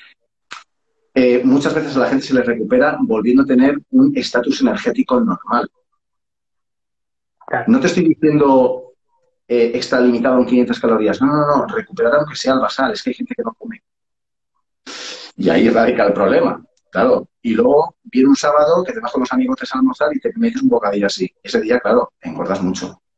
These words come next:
Speaker 1: Y es el pez que se muerde la cola. No como, pero el, un día que me excedo engordo el doble. Uy, ¿pero por qué? ¿Eh? ¿Por qué no comes? Entonces, si cada vez tu insulina está peor y, y ese día comes lo que no está escrito,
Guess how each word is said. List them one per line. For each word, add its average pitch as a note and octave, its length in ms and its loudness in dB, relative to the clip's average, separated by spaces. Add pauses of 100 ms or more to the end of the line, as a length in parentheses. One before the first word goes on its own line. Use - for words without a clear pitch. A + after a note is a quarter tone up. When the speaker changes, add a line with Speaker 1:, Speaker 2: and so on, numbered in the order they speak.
(160)
Speaker 1:
Y A2 120 -6
es - 120 -2
el C3 100 4
pez B2+ 140 -2
que C#3 100 -2
se A2+ 120 0
muerde G#2 240 -2
la F2+ 120 0
cola. F2+ 300 -2 (380)
No C#3+ 180 2
como, G2 400 0 (300)
pero A2+ 200 2
el, A2+ 160 0
un C#3+ 160 4
día D3 120 4
que D3 80 0
me C#3 80 4
excedo D3+ 300 0
engordo C#3 300 4
el C3 60 4
doble. F#2+ 240 2
Uy, - 180 2
¿pero - 220 0
por G2 180 0
qué? - 280 -6 (180)
¿Eh? - 200 -10 (240)
¿Por - 140 -18
qué - 160 -20
no C4 140 -10
comes? - 560 -16 (100)
Entonces, - 760 -4 (380)
si - 240 -6
cada G#2 220 2
vez A2 140 0
tu A#2+ 60 -2
insulina A2 340 0
está - 220 -2
peor A#2+ 340 2
y, - 380 -8 (140)
y - 80 -4
ese - 140 0
día A#2 160 2
comes A#2+ 280 2
lo F#2+ 100 -4
que F#2 80 -2
no G2+ 60 -2
está G#2 160 -4
escrito, C3 460 -2